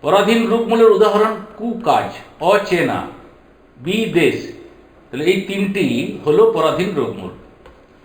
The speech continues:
জটিল রূপমূল, দুইয়ের বেশি রূপমূলের সমবায়কে জটিল রূপমূল বলে। জাতীয়তাবাদ, একটি জটিল রূপমূলের, আহ, উদাহরণ ওইখানে একটা দেখেছি, আর একটা এটা অসহযোগিতা।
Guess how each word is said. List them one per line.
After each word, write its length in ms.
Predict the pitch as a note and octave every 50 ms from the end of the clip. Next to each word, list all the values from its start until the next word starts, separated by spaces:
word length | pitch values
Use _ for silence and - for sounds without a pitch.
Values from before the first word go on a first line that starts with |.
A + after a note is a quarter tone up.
| _ _ _ _ _ _ _ _ - G#2+
জটিল 380 | D3 E3+ F3 - A#3+ A#3+ A#3 A3+
রূপমূল, 540 | A#3+ A#3+ A#3+ A#3 A#3 A#3 A3+ A#3 - - - - - - - - - A#2+
দুইয়ের 480 | B2+ C#3 E3+ F#3+ G3+ A3+ A#3 A#3+ A#3+ -
বেশি 360 | F#3 F#3 F#3 - - A#3 A3
রূপমূলের 540 | F#3+ G3 G3+ G3 - - G#3 G#3+ A3+ A3 -
সমবায়কে 540 | - F3+ F3+ F#3 F#3 F#3 F#3 F#3+ F#3 A3+
জটিল 320 | - F3+ D#3 D3 D#3 D3+ C#3
রূপমূল 400 | C#3 C#3 C#3+ C3+ B2+ A#2+ G#2+ G2
বলে। 100 | G2 G2
জাতীয়তাবাদ, 840 | G2 C3+ C#3+ D3 C#3+ - F3+ F#3+ F3+ E3+ E3+ C#3 A#2 G#2 F#2 F2+ - - - - - - - _ _ _ _ _ _ - - _ _ _ _ _ _ _ _ _ _ _ _ _ _ _ _ _ _ _ _ _ _ _ _ _ _ _ _ _ _ _ _ _ -
একটি 260 | F#3+ F#3+ G3 A#3 B3
জটিল 380 | F3+ G#3 G#3+ G#3 G#3+ B3 B3+ B3
রূপমূলের, 680 | A#3+ B3 A#3+ A#3+ A#3 A#3 A#3+ A#3+ B3 A#3+ A#3 G#3+ G#3
আহ, 200 | G#3 G#3 G3 G3
উদাহরণ 600 | F#3+ A3 A3+ A3 G#3 A3 A#3 C4 C#4+ C#4+ - - - - - - - - E3+ D#3+ -
ওইখানে 360 | C#3+ F3 F#3 F#3+ F#3+ F#3+ F#3+
একটা 160 | F#3 F#3 F#3+ F#3
দেখেছি, 400 | F3+ E3 E3 F#3+ F#3+ - A#3 A3+
আর 60 | F#3+
একটা 200 | E3+ - - F3
এটা 300 | D3+ C#3 C#3 D#3+ G3 F#3
অসহযোগিতা। 880 | D3+ - - D3+ C#3 C#3+ C3+ C3 C3 C3 C#3 C3+ - F#3 G#3 G3+ G3+